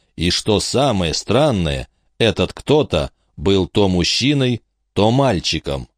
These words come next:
И у обоих, у мальчика и у мужчины,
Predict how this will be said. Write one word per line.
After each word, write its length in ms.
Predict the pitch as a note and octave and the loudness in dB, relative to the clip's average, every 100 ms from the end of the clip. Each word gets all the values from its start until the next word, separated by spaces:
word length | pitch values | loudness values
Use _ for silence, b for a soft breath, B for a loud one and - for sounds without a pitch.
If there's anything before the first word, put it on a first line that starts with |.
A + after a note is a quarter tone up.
| _ _ _ | _ _ _
И 120 | F#2 | 2
у 160 | F#2+ F#2+ | 4 2
обоих, 600 | F2+ G2+ E3+ G2 D2+ - _ _ _ | 2 2 2 0 -2 -12 _ _ _
у 120 | G2 | 0
мальчика 560 | G#2+ A2+ F#2 - F2 - | 2 2 0 -2 -4 0
и 120 | F2+ | 2
у 120 | F2+ | 2
мужчины, 720 | E2+ E2+ - - D3+ G2+ D2 | 0 0 0 0 0 0 -4